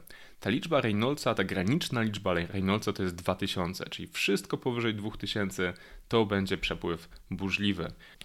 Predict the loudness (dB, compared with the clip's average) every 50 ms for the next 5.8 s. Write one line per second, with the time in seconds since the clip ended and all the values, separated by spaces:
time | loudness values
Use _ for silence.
0 | -14 -8 -2 2 2 4 4 4 2 2 0 0 0 -2 -6 -6 -4 0 2 4
1 | 4 4 4 2 2 0 -2 -2 0 0 2 2 2 2 0 0 0 0 -2 -2
2 | -2 -2 -2 0 0 0 0 0 0 0 -2 -2 -4 -6 -4 -4 -4 -6 -4 -4
3 | -4 -4 -4 -4 -8 -8 -8 -10 -14 -18 -20 -20 -20 -20 _ _ _ _ -6 0
4 | 2 2 2 2 0 -2 -2 -2 -2 -2 -2 -2 0 2 2 2 2 0 -4 -4
5 | -4 -4 -4 -6 -4 -2 -4 -4 -4 -2 -2 -2 0 0 -2 -4